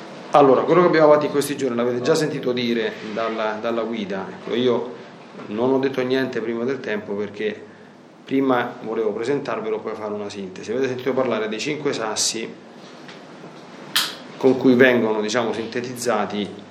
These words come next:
alcuni punti fondamentali che ricorrono nei messaggi e che costituiscono un pochino il cuore,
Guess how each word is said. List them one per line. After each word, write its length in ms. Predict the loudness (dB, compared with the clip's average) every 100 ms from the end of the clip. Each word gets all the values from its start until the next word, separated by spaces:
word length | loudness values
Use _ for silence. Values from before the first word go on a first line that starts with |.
| -20 -20 -20 -20 -20 -20 -2
alcuni 540 | 0 0 -2 -2 -2
punti 360 | -2 -6 -6 -6
fondamentali 880 | -4 -2 -2 -2 -6 -2 -2 -2 -6
che 80 | -6
ricorrono 480 | -4 0 0 0
nei 120 | -4 -2
messaggi 600 | 0 0 0 -2 -2 -4
e 40 |
che 200 | -4 -6
costituiscono 640 | -6 -4 -4 -4 -2 -4
un 80 | -4
pochino 300 | -4 -4 -2
il 100 | -4
cuore, 680 | -2 2 2 2 0 -6 -14